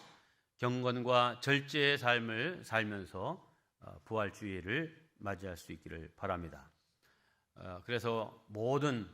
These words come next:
성도들이 다 믿음의 진보와 영적 기쁨을 맛보는, 어, 이번 돌아온 부활주일이 될 수 있기를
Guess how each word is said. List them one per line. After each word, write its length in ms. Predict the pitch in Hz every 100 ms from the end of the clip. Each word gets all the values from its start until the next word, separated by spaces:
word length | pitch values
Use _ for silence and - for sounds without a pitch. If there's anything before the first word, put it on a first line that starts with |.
| -
성도들이 480 | - 131 127 120 110
다 220 | 95 98
믿음의 480 | 98 135 147 147 135
진보와 640 | - 156 156 131 92 73 - _ _ _ _ -
영적 380 | 131 123 135 -
기쁨을 480 | 180 - 185 165
맛보는, 640 | 160 131 - 110 101 208 262 - _ _ _ _
어, 180 | 90 87
이번 400 | 107 107 101 98 - _ -
돌아온 400 | 104 101 95 -
부활주일이 880 | 117 113 107 113 104 113 131 139 - -
될 140 | 104
수 160 | - 98
있기를 580 | 92 92 104 214 -